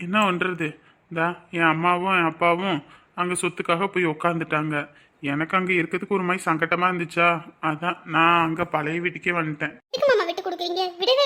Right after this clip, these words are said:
Speaker 2: விடாதீங்க. அவர் பண்ற திமிருக்கும் ஆணவத்துக்கும் நீங்க அங்க போய் உட்காருங்க, அதுதான் சரி. ஆனா அவருக்கு சொத்துன்றது ஒண்ணு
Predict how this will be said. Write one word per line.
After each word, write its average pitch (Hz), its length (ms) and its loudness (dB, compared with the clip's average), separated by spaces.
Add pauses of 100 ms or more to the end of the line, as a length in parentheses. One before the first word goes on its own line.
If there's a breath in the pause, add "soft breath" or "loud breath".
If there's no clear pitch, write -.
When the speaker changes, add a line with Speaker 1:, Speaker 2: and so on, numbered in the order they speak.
Speaker 2:
விடாதீங்க. 381 420 -2 (360 soft breath)
அவர் 262 260 -4
பண்ற 302 220 -6 (140)
திமிருக்கும் 466 480 2 (120)
ஆணவத்துக்கும் 440 560 2
நீங்க 415 160 2
அங்க 311 180 -6
போய் 508 200 2
உட்காருங்க, 403 380 -4 (200)
அதுதான் 453 380 0
சரி. 381 180 -4 (340 loud breath)
ஆனா 339 240 2
அவருக்கு 330 320 -4
சொத்துன்றது 554 580 2
ஒண்ணு 523 120 2